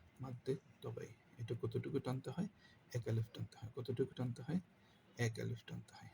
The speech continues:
এক আলিফ টানতে হয়। ঠিক আছে? এক আলিফ টান-, ডো, মাগ, ডো। ঠিক আছে? এরপর আসছে বি। বি আবার হচ্ছে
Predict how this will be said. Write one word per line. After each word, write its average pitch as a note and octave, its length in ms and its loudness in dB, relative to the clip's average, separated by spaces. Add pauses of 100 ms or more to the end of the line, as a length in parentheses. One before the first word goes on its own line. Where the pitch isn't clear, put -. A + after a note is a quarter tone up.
(140)
এক A2+ 220 0
আলিফ E3+ 240 4 (1000)
টানতে - 300 -6
হয়। - 160 -12 (300)
ঠিক C3+ 140 2
আছে? E3+ 180 2 (600)
এক - 160 -8
আলিফ - 180 -10
টান-, - 600 -4 (120)
ডো, C3 300 8 (720)
মাগ, B2+ 220 10 (380)
ডো। C#3 500 12 (340)
ঠিক D#3+ 120 0
আছে? E3+ 160 4 (440)
এরপর A#2+ 260 6
আসছে A#2+ 360 4 (120)
বি। A2+ 260 8 (500)
বি C3 240 12
আবার C3 220 8
হচ্ছে C3 380 4